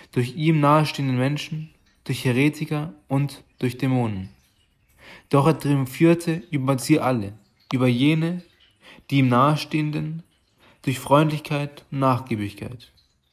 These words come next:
über die Heretiker, durch sein unerschütterliches Bekenntnis des orthodoxen Glaubens, über die Dämonen, durch das Zeichen des Kreuzes und indem er Gott um Hilfe anrief. Einen besonders großen Kampf hatte er mit dem Dämon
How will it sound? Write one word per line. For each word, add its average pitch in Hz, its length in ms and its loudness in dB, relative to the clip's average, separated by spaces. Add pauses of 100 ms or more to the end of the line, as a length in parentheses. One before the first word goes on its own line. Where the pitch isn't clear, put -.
(200)
über 143 200 4
die 135 140 2
Heretiker, 156 720 -2 (300)
durch 127 120 -4
sein - 140 0
unerschütterliches 165 800 0
Bekenntnis 147 680 -6
des - 160 -10
orthodoxen 131 580 -2
Glaubens, 131 560 -4 (500)
über 147 240 4
die 135 140 -4
Dämonen, 160 600 2
durch 147 140 -8
das - 240 -2
Zeichen 151 380 0
des 143 160 -4
Kreuzes 147 640 -2 (400)
und 139 140 -2
indem 135 260 2
er 151 120 4
Gott 139 420 0
um 143 80 -4
Hilfe 127 340 0
anrief. 107 460 -10 (1120)
Einen 143 220 2
besonders 165 420 2
großen 151 380 -2
Kampf 151 340 -2
hatte 151 260 -4
er 147 80 -2
mit 139 140 -4
dem 123 180 -4
Dämon 143 520 -2